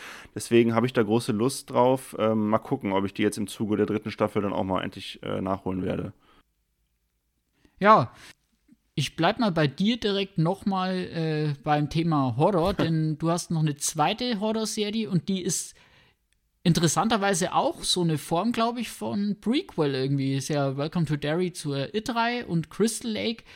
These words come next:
Speaker 2: bezieht sich ja auch, soweit ich mich jetzt informiert habe, auf eine bekannte, ikonische Horrorfigur.
Speaker 1: Ja, äh, eigentlich müsste man an dieser Stelle jetzt so ein bisschen traurige Musik, ähm, äh, einspielen, denn zu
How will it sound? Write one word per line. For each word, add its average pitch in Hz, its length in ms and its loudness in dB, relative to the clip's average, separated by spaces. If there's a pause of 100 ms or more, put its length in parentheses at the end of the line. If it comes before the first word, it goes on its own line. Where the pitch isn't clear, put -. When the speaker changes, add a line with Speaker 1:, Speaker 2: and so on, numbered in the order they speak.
(580)
Speaker 2:
bezieht 247 360 2
sich 247 180 -2
ja 226 200 0
auch, 320 260 -2 (100)
soweit 156 400 0
ich 196 100 -2
mich 202 140 2
jetzt 202 180 -4
informiert 202 480 0
habe, 202 300 -2
auf 175 140 -6
eine 175 200 -2
bekannte, 175 600 -6
ikonische 185 560 -4
Horrorfigur. 139 520 -2
Speaker 1:
Ja, 143 460 8
äh, 139 340 10
eigentlich 139 300 10
müsste 139 260 6
man 127 140 8
an 117 80 6
dieser 120 200 8
Stelle 117 260 8
jetzt 110 160 6
so 117 80 2
ein 107 40 6
bisschen 110 280 2
traurige 113 400 6
Musik, 104 520 2
ähm, 95 680 2
äh, - 40 -4
einspielen, 95 880 2
denn 107 300 4
zu - 220 -4